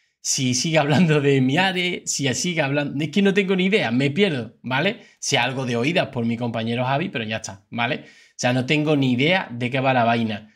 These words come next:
O sea, que yo soy igual que Javi y, yo... y Javi es igual que Dallas, ¿no? Y así sucesivamente.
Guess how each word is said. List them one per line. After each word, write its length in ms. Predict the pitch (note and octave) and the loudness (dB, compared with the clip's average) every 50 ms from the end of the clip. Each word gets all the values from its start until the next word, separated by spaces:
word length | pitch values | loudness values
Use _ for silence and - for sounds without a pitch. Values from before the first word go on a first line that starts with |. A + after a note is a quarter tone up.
| _ _ _ _ _ _ _ _ _ - - - B2 A#2+ - | _ _ _ _ _ _ _ _ _ -18 -14 -10 -10 -8 -8
O 80 | C3 A#2+ | -6 -2
sea, 160 | C#3+ C#3+ C3+ | -2 -2 0
que 100 | A#2+ B2 | 2 0
yo 80 | C#3 | 2
soy 140 | C#3+ C#3 D3 | 2 2 2
igual 220 | C3+ C#3 D3 D3 D3 | 2 2 0 0 0
que 120 | D#3+ D3+ | -2 0
Javi 540 | C#3+ E3 E3+ E3 E3 E3 E3 - - _ _ | 0 2 0 0 0 -2 -4 -6 -10 _ _
y, 140 | - B2+ A#2+ | -14 -10 -8
yo... 120 | B2+ C3+ C3+ C#3 C3+ | -6 -6 -6 -6 -8
y 420 | - F2 G2+ A#2 - - B2+ C3 A#2+ | -10 -12 -12 -12 -10 -6 -4 -2 0
Javi 220 | A#2+ C3 C3+ D3 | 0 0 2 0
es 80 | C#3+ C3 | 0 -2
igual 240 | B2+ B2+ B2 A#2+ | -2 -2 -2 -2
que 140 | - B2+ B2 | -2 -2 0
Dallas, 260 | B2 A#2 A2+ G#2+ G#2+ | 2 2 0 0 -4
¿no? 260 | A2 A2 B2 D3 D#3 D#3 | -4 -4 -2 -2 -2 -2
Y 40 | C3 | -2
así 220 | A2+ - C3 B2+ | -4 -4 -4 -6
sucesivamente. 800 | B2 - C#3+ C3 A2+ G#2 B2 A#2+ A2+ A#2 B2 A2+ G#2+ - G#2+ G#2 | -4 -4 -6 -6 -6 -6 -6 -6 -4 -4 -6 -6 -8 -10 -14 -18